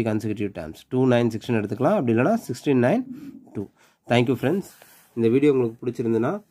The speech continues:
நம்ம சேனலை ஷேர் பண்ணுங்க, சப்ஸ்கிரைப் பண்ணுங்க. ஃபர்தர் அப்டேட்ஸ்க்காக மறக்காம பெல் ஐகானையும் பிரஸ் பண்ணுங்க. உங்களுக்கு நடத்துறதுல ஏதாவது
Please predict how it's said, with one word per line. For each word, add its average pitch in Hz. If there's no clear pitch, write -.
நம்ம 107
சேனலை 117
ஷேர் 110
பண்ணுங்க, 110
சப்ஸ்கிரைப் 113
பண்ணுங்க. 104
ஃபர்தர் 113
அப்டேட்ஸ்க்காக 104
மறக்காம 110
பெல் 120
ஐகானையும் 113
பிரஸ் -
பண்ணுங்க. 101
உங்களுக்கு 117
நடத்துறதுல 143
ஏதாவது 135